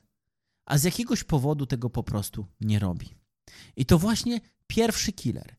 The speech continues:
więc zróbmy z tego killerów dwóch. Bo tak się składa,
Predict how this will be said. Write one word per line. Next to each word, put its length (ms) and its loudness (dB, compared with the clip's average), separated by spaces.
więc 160 2
zróbmy 380 2
z 60 0
tego 320 -2
killerów 520 4
dwóch. 480 0
Bo 80 2
tak 180 2
się 120 -2
składa, 560 -2